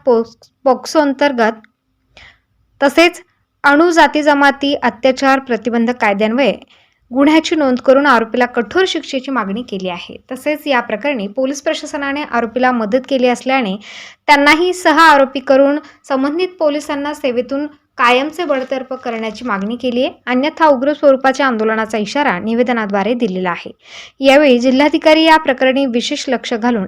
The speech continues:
आरोपीला तात्काळ अटक करण्यात येईल असे आश्वासन दिले आहे. निवेदनावर समितीचे मुख्य निमंत्रक ॲडव्होकेट राहुल विष्णू तुपलोंढे, ॲडव्होकेट निलेश सोनवणे, दिलीप लिंगायत,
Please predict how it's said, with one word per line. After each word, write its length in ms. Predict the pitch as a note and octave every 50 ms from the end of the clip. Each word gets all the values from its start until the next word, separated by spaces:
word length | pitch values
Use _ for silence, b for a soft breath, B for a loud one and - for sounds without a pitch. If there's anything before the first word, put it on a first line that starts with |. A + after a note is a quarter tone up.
| -
आरोपीला 420 | - A3+ A#3 C4 B3+ D4+ D4 D4 D4+
तात्काळ 400 | D4 C4 A3+ G3 G#3 - B3 -
अटक 280 | - A3 G3 A3 A#3 A3+ -
करण्यात 320 | A3+ A3 A3 G#3+ G3+ A3+
येईल 160 | A#3+ C#4 D4+
असे 220 | C4 A3+ - - C4
आश्वासन 560 | A#3 G3+ G3 - - G#3+ G#3 G#3+ A#3+ A#3+ C4
दिले 200 | A3 F#3+ F3+ E3+
आहे. 260 | E3+ - - - - _ _ _ b b b b b b b b _
निवेदनावर 600 | C#4+ C#4+ C#4+ D4 C4 C#4+ C#4 D4+ E4 D4 A#3 G#3
समितीचे 540 | A#3 A#3 D4+ C4+ C#4 D4 D4 F4 D#4+ E4 F4
मुख्य 320 | E4 D4+ C4 B3 - - D#4+
निमंत्रक 500 | D#4 D4+ D4 D4 C#4+ C#4 C#4+ C#4+ D#4 D#4 - _ _ _ _ b b b b b b b _
ॲडव्होकेट 440 | C4 C#4 D#4 D#4+ D#4+ F4 F4 E4+ E4+
राहुल 320 | D4+ C4+ C4 A#3 C4 D4
विष्णू 360 | C#4 C4 C4 B3+ - C4+ C4+ C#4
तुपलोंढे, 720 | C4+ - A#3+ - - B3 B3 C4+ D4+ C4+ A#3+ F#3 - -
ॲडव्होकेट 400 | - A#3+ A#3+ C4 C4 D4 D4 D4
निलेश 540 | C#4+ C4 B3 A#3 A#3+ B3+ C4 C#4+ C#4+ - - - _ _ _ _ _
सोनवणे, 540 | - - - C4+ A#3+ A3+ A3+ A3+ A#3 C4+ D#4 D#4+ _ _ _ _ _ _ _
दिलीप 340 | C4+ B3 C#4+ C#4 D#4+ D#4+ D4+
लिंगायत, 480 | C4+ C4 B3 A#3+ B3+ D4+ D#4 B3 G3